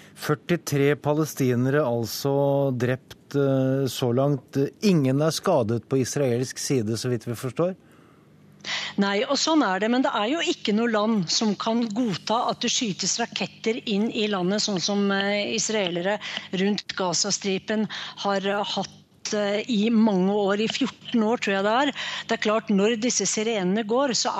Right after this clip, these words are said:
Speaker 2: er det, det går gjennom marg og bein. Det er helt grusomt, og du vet jo aldri hvor disse rakettene lander, selv om det er liten, eh, sjanse for å bli truffet. Det er jo ikke noe land som kan leve med en sånn trussel. Men, eh, løsningen her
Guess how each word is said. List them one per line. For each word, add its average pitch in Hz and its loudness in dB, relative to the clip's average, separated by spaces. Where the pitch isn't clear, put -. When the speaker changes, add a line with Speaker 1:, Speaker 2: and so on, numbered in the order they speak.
Speaker 2:
er 208 -2
det, 214 0
det 202 -2
går 214 0
gjennom 196 2
marg 180 0
og 214 0
bein. 247 2
Det 202 2
er 208 0
helt 196 -2
grusomt, 240 0
og 220 -2
du 226 -2
vet 185 0
jo - -2
aldri 214 0
hvor 202 0
disse 202 0
rakettene 196 -2
lander, 214 2
selv 190 0
om 196 0
det 202 0
er 214 0
liten, 208 0
eh, 202 -2
sjanse 196 -2
for 190 -2
å 180 -4
bli 226 0
truffet. 294 -2
Det 226 0
er 208 2
jo 294 0
ikke - -2
noe 202 2
land 226 4
som 160 0
kan 226 -2
leve 185 0
med 190 0
en 220 -2
sånn 208 -2
trussel. 262 0
Men, 262 2
eh, 226 0
løsningen 247 0
her 247 -2